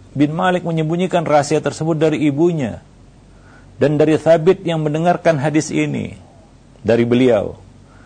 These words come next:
Anas mengatakan, "Demi Allah, andaikan aku mau menceritakannya kepada seseorang, niscaya aku akan memberitahukan kepadamu, wahai Thabit."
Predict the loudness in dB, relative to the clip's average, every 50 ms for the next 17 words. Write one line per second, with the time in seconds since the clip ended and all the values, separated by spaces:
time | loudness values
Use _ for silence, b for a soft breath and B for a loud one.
0 | b b b b -6 -2 -2 -2 -2 0 -2 0 0 2 2 2 2 2 0 0
1 | 0 0 -2 -2 0 0 0 2 2 2 0 0 -2 -6 -14 -20 -20 -20 -20 -20
2 | -20 -20 -20 B B B B B B B B B B -2 -2 0 2 0 2 2
3 | 0 2 2 0 0 0 0 0 2 2 2 0 -2 -4 -2 -2 -2 0 0 0
4 | -2 0 0 0 0 0 -2 -2 -2 0 -2 -2 -2 -4 -4 -2 2 0 0 2
5 | 0 -2 -4 -4 -2 0 2 4 4 4 6 4 4 4 2 0 -4 -8 -6 -4
6 | -4 -4 -2 -2 0 0 2 2 2 0 0 0 0 0 2 2 2 0 0 -2
7 | -2 -2 -2 0 -2 -2 2 2 2 2 2 0 0 0 -2 0 0 -2 0 2
8 | 2 4 4 2 2 2 2 2 2 4 4 2 2 -2 0 2 2 2 2 2
9 | -2 -6